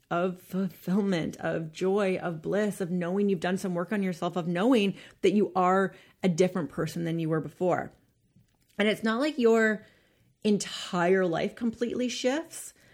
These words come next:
but it's more so like what I said, you see the world differently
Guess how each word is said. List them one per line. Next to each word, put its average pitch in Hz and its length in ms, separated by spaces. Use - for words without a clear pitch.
but 220 160
it's 220 180
more 214 280
so 330 240
like 190 340
what 196 120
I 196 100
said, 190 500
you 220 340
see 254 500
the 285 160
world 175 680
differently - 640